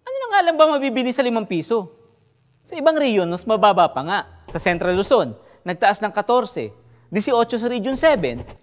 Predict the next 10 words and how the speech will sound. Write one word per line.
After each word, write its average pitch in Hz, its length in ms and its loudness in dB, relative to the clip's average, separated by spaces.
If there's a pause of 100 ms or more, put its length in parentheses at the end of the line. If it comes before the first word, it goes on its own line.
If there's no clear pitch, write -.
(260)
Ang 262 80 -8
pinakahuli, 320 560 2 (160)
dose 190 480 4
sa - 80 -2
Cordillera 190 640 2
na 254 160 -6
nagtaas 240 160 -2
lang 247 160 -8
nitong 247 160 -10
Enero. 233 480 -2